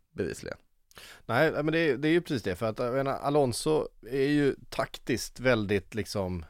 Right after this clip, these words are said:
Speaker 2: eh, noggrann. Han är
Speaker 1: Mm.
Speaker 2: väldigt, han har en väldigt, liksom, eh, utstuderat sätt han vill spela fotboll på.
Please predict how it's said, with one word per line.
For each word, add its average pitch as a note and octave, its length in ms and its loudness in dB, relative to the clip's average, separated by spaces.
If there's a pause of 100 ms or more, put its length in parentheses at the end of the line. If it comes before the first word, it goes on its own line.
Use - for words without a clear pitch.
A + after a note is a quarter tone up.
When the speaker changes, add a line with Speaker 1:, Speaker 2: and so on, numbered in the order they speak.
(140)
Speaker 2:
eh, G#2 160 -6
noggrann. A2 840 4
Han G2+ 120 -2
är G#2 100 0
Speaker 1:
Mm. G#2 220 -6
Speaker 2:
väldigt, A#2 440 6
han A#2+ 100 4
har C#3 80 6
en C3 80 4
väldigt, B2 480 4 (140)
liksom, A#2+ 440 -6
eh, G#2 240 -4 (260)
utstuderat C#3+ 920 4
sätt - 320 -2
han B2+ 120 -2
vill A2 100 -2
spela G#2 340 -2
fotboll - 360 -6
på. F2+ 260 -4